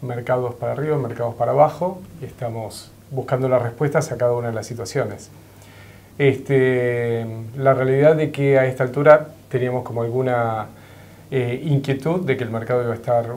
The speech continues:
un poquito más, eh, dinámico de lo que lo encontramos hoy. Este,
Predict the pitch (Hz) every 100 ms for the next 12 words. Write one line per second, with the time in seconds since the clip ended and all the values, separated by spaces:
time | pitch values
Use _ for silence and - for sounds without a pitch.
0 | 143 143 120 113 117 117 113 117 117 -
1 | 151 123 117 120 135 139 147 156 156 139
2 | 113 107 113 120 113 117 117 - 151 185
3 | - - - - - - - 131 113 -
4 | 127 120 117 113 110 107